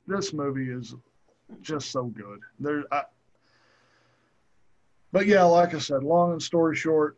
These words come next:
it is an amazing montage there of that guttural, just fucking, him just going straight primal. He's like, "All right, this is how I gotta do it." And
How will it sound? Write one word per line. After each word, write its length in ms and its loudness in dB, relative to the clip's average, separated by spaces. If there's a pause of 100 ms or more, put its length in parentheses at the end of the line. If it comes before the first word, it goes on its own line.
it 160 2
is 240 -2
an 80 -8
amazing 680 -2
montage 680 0
there 380 -6 (140)
of 340 -6 (1040)
that 180 0 (260)
guttural, 680 2
just 360 -10
fucking, 520 -6
him 240 -6
just 280 -6
going 300 -4
straight 340 -6 (100)
primal. 460 -10 (160)
He's 160 -10
like, 180 -10
"All 80 -4
right, 180 -4
this 140 -8
is 60 -8
how 120 -4
I 100 -4
gotta 240 -8
do 220 -10
it." 100 -16 (1400)
And 540 -4